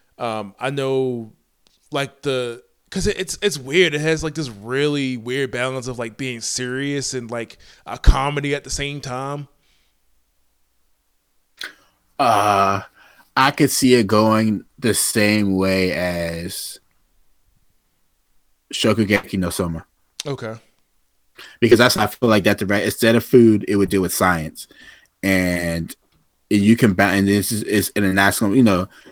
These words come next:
Speaker 2: not gonna be in school, but, you know, you get to learn science, and, and this,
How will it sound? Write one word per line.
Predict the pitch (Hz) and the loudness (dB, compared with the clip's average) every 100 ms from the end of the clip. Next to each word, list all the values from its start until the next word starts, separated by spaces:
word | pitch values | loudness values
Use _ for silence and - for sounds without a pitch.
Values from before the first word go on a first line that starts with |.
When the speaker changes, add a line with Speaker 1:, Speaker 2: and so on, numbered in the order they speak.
| _ - | _ -8
Speaker 2:
not | 98 113 104 | 0 2 2
gonna | 107 | 0
be | 101 95 | 2 0
in | |
school, | - - 117 113 98 | -2 4 6 8 4
but, | 98 95 | 2 2
you | 113 | 4
know, | 98 85 | 2 2
you | 90 104 | -2 0
get | 113 95 | 0 2
to | 110 90 87 - _ _ - - - | 0 -2 -2 -8 _ _ -20 -16 -4
learn | 98 98 98 | 2 2 2
science, | - 101 104 101 90 101 | 0 4 4 4 0 0
and, | 92 | 0
and | 90 87 | 0 2
this, | 117 - | 0 0